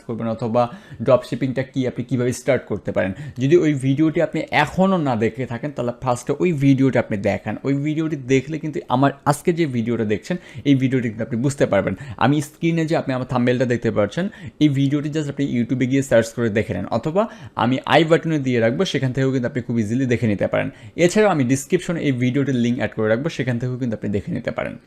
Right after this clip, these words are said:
তো এখানে আসার পর আপনাকে প্রথমে একটা ড্রপশিপিংয়ের যে আপনার টার্গেটেড নিশ, সেই নিশটা আপনাকে সিলেক্ট করতে হবে। Like আমি, আহ, ব্যাবি নিশ নিয়ে কাজ করবো, so আমি ব্যাবি, আহ, লেখার পর আমি সার্চ করলাম এখানে। এরপর আমার প্রোডাক্টটা আসলে কী ধরনের প্রোডাক্ট, আমার কি ড্রপশিপিং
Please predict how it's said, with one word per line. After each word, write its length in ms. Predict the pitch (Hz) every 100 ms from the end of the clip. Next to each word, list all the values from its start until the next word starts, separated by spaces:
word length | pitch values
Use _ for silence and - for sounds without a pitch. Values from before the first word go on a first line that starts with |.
| - - - -
তো 60 |
এখানে 240 | 170 170 196
আসার 280 | 165 147 185
পর 160 | 196
আপনাকে 260 | 175 160 143
প্রথমে 340 | 139 143 156
একটা 160 | 147 156
ড্রপশিপিংয়ের 560 | 127 120 135 139 147
যে 80 | 139
আপনার 180 | 131 131 -
টার্গেটেড 360 | 113 110 117 101
নিশ, 500 | 110 175 226 233 - - -
সেই 200 | - 143
নিশটা 360 | 127 131 - 123
আপনাকে 240 | - 123
সিলেক্ট 280 | 139 127 -
করতে 200 | 101 -
হবে। 160 | 95 -
Like 280 | 135 175
আমি, 420 | 147 139 147 147 143
আহ, 360 | 120 117 117 107
ব্যাবি 320 | 110 110 131
নিশ 260 | 135 123 -
নিয়ে 120 | 123
কাজ 240 | 120 113 -
করবো, 240 | 117 107
so 120 | 104
আমি 140 | 110 110
ব্যাবি, 420 | 101 107 107 117
আহ, 520 | - - - - 107
লেখার 300 | 107 110 120
পর 120 | 131
আমি 120 | 135
সার্চ 300 | 117 117 104 -
করলাম 320 | 117 110 104
এখানে। 320 | 101 110 107 - - -
এরপর 280 | - 160 185
আমার 360 | 190 123 135 143
প্রোডাক্টটা 480 | 143 135 131 127 131
আসলে 220 | 123 120
কী 160 | -
ধরনের 260 | 131 117 107
প্রোডাক্ট, 360 | - 104 104 104
আমার 160 | 104
কি 120 | -
ড্রপশিপিং 640 | 117 104 110 - 139 147